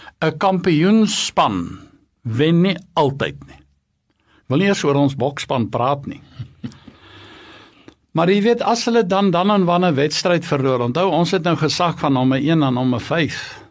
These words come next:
Dan gee ons altyd die ref die skuld. Nou, partymal moet hulle die skuld kry, maar daarom nie altyd nie. Maar nou, kom ons gaan nou terug. Ek wil nou nie oor hulle praat nie, ek word kwaad. Maar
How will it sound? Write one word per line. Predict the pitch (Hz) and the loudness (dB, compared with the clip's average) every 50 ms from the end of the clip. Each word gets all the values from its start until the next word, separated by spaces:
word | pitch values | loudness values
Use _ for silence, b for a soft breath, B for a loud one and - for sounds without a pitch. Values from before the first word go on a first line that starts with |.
| _ _ _ _ _ _ _ _ _ _ b b b b b b b b b b b b b | _ _ _ _ _ _ _ _ _ _ b b b b b b b b b b b b b
Dan | - 110 113 | -6 -6 -4
gee | - 170 180 | -2 -2 -2
ons | 156 170 - | 0 0 -2
altyd | 175 165 147 165 151 | -2 -2 -2 0 0
die | 147 127 117 | 0 0 2
ref | 117 147 170 170 175 | 2 0 0 0 -2
die | 180 151 | -2 -4
skuld. | - - - 127 113 101 101 123 | -4 -4 -2 -2 -2 -2 -2 -4
Nou, | 131 | -4
partymal | 113 - 139 151 180 208 202 190 180 170 | -4 -4 -2 -2 0 0 2 2 2 2
moet | 170 196 175 165 170 | 2 2 2 0 0
hulle | 139 127 127 | 0 0 -2
die | 117 110 110 | -2 -4 -8
skuld | - - 117 113 101 95 | -6 -6 -4 -6 -6 -6
kry, | - - 151 151 120 110 113 | -4 -2 0 0 0 0 -2
maar | 117 117 113 117 123 | -2 -2 -2 0 0
daarom | 135 143 160 185 | 0 0 0 0
nie | 190 - | 0 0
altyd | 165 165 156 156 139 123 101 98 | 0 0 0 0 -2 -2 -2 -2
nie. | 110 139 180 - - - - _ _ _ b b b b b b b b b b b b b b b b b b b | -2 -2 -2 -4 -6 -12 -20 _ _ _ b b b b b b b b b b b b b b b b b b b
Maar | 127 143 160 | 0 2 2
nou, | 175 180 175 - | 2 2 2 0
kom | 226 214 220 220 | 2 2 2 2
ons | - - | 2 0
gaan | - 196 190 | 0 0 2
nou | 185 170 139 | 0 0 0
terug. | - - 185 135 135 | 0 0 0 2 2
Ek | 147 147 139 | 0 0 2
wil | 143 147 | 2 2
nou | 156 165 | 2 2
nie | 175 175 160 | 2 2 2
oor | 139 135 117 110 | 0 0 0 0
hulle | 113 127 135 135 | -2 -2 -2 -4
praat | - 123 113 110 110 110 | -4 -4 -4 -4 -4 -4
nie, | 117 120 117 | -4 -6 -6
ek | 107 113 | -6 -6
word | 120 113 117 | -6 -6 -6
kwaad. | - 160 151 131 139 143 143 139 - - - _ _ _ _ b b b b b b b b b b b b b b - | -6 -4 -4 -4 -4 -6 -8 -12 -18 -20 -20 _ _ _ _ b b b b b b b b b b b b b b -2
Maar | 107 123 147 175 - | 0 0 0 0 -2